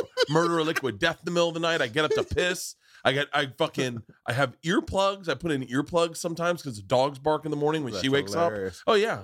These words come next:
Speaker 1: I fed it. And then she got in bed with me. I go, "Are you fucking up the rhythm of things?"
Speaker 2: They're trying to kill me?
Speaker 1: Yeah. And then even during Sober October, I was snoring.
Speaker 2: Really?
Speaker 1: Yeah. And so I didn't lose any weight at Sober October.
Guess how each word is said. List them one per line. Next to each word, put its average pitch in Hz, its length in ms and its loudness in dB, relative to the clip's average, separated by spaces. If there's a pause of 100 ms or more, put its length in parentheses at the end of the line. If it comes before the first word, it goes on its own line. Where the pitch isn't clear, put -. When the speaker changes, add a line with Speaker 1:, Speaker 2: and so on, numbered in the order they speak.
Speaker 1:
I 190 120 2
fed 220 240 2
it. 151 120 0
And 156 80 0
then 175 80 2
she - 160 -2
got 240 160 2
in 165 40 -6
bed 240 120 2
with 311 80 -4
me. 143 120 -2
I 123 80 0
go, 117 380 2 (460)
"Are 233 40 0
you 233 60 0
fucking 175 340 -2
up 151 120 -4
the 107 80 0
rhythm 170 340 2
of 87 100 -6
things?" 92 340 -8
Speaker 2:
They're 101 80 -6
trying 95 180 -14
to - 40 -20
kill - 160 -20
me? 123 120 -14 (380)
Speaker 1:
Yeah. 277 180 2 (320)
And 160 160 2
then 190 180 -4
even 165 220 -2
during 139 160 2
Sober 127 240 0
October, 156 340 -2
I - 40 0
was 98 100 -10
snoring. 82 340 -8 (580)
Speaker 2:
Really? 143 300 -6 (160)
Speaker 1:
Yeah. 117 260 2 (140)
And 101 160 -10
so 92 400 2 (640)
I 170 40 -4
didn't 202 140 0
lose 110 200 -2
any 127 200 2
weight 95 220 0
at 82 120 -6
Sober - 260 -10
October. - 460 -14